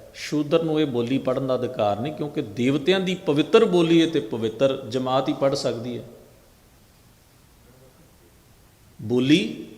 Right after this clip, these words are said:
ਦੇਵਤੇ ਜਿਹੜੀ ਬੋਲੀ 'ਚ ਗੱਲ ਕਰਦੇ ਨੇ, ਉਹ ਸੰਸਕ੍ਰਿਤ ਹੈ, ਇਸ ਕਰਕੇ ਬੋਲੀ ਪਵਿੱਤਰ ਹੈ। ਪਵਿੱਤਰ ਬੋਲੀ ਨੂੰ ਅਛੂਤ ਨਹੀਂ ਪੜ੍ਹ ਸਕਦੇ,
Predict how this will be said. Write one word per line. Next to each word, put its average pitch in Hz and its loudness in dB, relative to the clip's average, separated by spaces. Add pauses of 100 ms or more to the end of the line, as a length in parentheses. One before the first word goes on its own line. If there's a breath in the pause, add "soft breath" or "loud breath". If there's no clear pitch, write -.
(100)
ਦੇਵਤੇ 127 4
ਜਿਹੜੀ 185 4
ਬੋਲੀ 151 4
'ਚ 143 -4
ਗੱਲ 123 2
ਕਰਦੇ 117 -2
ਨੇ, 175 -2
ਉਹ 170 -2
ਸੰਸਕ੍ਰਿਤ 135 -4
ਹੈ, 208 -6 (2000)
ਇਸ 180 6
ਕਰਕੇ 214 6
ਬੋਲੀ 127 2
ਪਵਿੱਤਰ 127 0
ਹੈ। - -4 (1120)
ਪਵਿੱਤਰ 214 6
ਬੋਲੀ 196 6
ਨੂੰ 131 -2 (440)
ਅਛੂਤ 131 -4
ਨਹੀਂ 147 0
ਪੜ੍ਹ 131 -2
ਸਕਦੇ, 113 -4